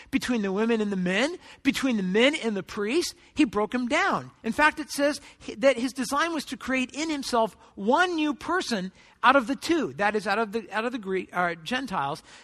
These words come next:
and out of the Jews. Now, there's two different Greek words for new. One of the words for new is like a new car rolling off an assembly line. There's tens of thousands of other cars like it, but it's,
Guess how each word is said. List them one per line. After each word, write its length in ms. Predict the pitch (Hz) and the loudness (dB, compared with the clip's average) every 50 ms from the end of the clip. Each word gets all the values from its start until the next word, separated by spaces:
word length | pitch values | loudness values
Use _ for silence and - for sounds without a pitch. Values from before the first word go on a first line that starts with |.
| _ - | _ -8
and 140 | 185 202 196 | -6 -6 -2
out 220 | 180 185 202 196 | 0 0 0 0
of 100 | 202 180 | 0 -2
the 80 | 180 190 | -6 -8
Jews. 600 | 165 - - 311 330 294 180 127 113 - - - _ _ _ _ _ _ _ _ _ - - - - | -8 -6 -6 -4 -4 -4 -4 -6 -8 -12 -14 -16 _ _ _ _ _ _ _ _ _ -20 -14 0 2
Now, 100 | 247 262 | 4 4
there's 220 | 269 247 - - | 4 2 -2 -4
two 300 | - - - 339 392 370 | -8 -6 -2 0 0 0
different 540 | 381 330 320 - - 294 277 254 233 - - _ 202 170 | 0 -2 -6 -4 -4 -2 -2 -2 -2 -4 -10 _ -16 -14
Greek 380 | - - 247 277 277 196 - | -8 -4 0 0 0 -2 -4
words 420 | 190 202 247 240 196 180 170 - - | -6 -2 0 0 0 0 -4 -8 -12
for 240 | - - 196 180 | -12 -8 -6 -6
new. 380 | 170 170 190 214 190 123 - - - _ _ - - - - - _ | -4 -2 0 -2 -2 -2 -6 -14 -20 _ _ -20 -20 -20 -20 -20 _
One 280 | - 180 208 269 330 359 | -6 0 2 4 4 4
of 80 | 330 | 2
the 100 | 240 269 | 0 -2
words 360 | 240 208 202 202 196 196 - - | -2 0 0 0 0 0 -2 -6
for 180 | - 202 202 | -8 -6 -6
new 300 | 185 175 175 175 180 185 | -4 -4 -4 -2 -4 -4
is 120 | 180 151 180 | -4 -2 0
like 280 | 175 175 175 - - - | 0 0 0 -2 -6 -8
a 140 | 165 170 | -8 -6
new 260 | 170 170 190 226 262 - | -4 -2 0 0 0 -2
car 380 | - - 208 180 160 165 170 | -4 -4 0 2 2 2 2
rolling 320 | 170 170 185 190 190 185 180 | 0 -2 -2 -2 -2 0 0
off 180 | 175 175 - | -2 -2 -2
an 60 | 175 | -6
assembly 420 | 160 143 - 233 233 214 180 156 139 | -10 -8 -6 -6 -6 -4 -4 -6 -6
line. 240 | 127 120 110 - 113 | -8 -10 -12 -12 -12
There's 180 | 147 151 - | -12 -12 -6
tens 240 | - - 247 240 190 | -2 -2 -2 -2 -2
of 120 | 196 165 | -8 -8
thousands 500 | - 226 214 220 220 233 202 202 214 185 | -4 0 2 2 2 2 0 -4 -8 -8
of 140 | 175 175 170 | -8 -6 -6
other 160 | 180 170 180 | -4 -4 -4
cars 260 | - - 165 147 151 - | -4 -2 -4 -4 -4 -2
like 240 | 220 262 277 - | 0 0 0 2
it, 160 | - 220 - 180 | 0 -6 -6 -4
but 140 | 190 190 | -6 -6
it's, 180 | 196 180 - - | -6 -6 -10 -16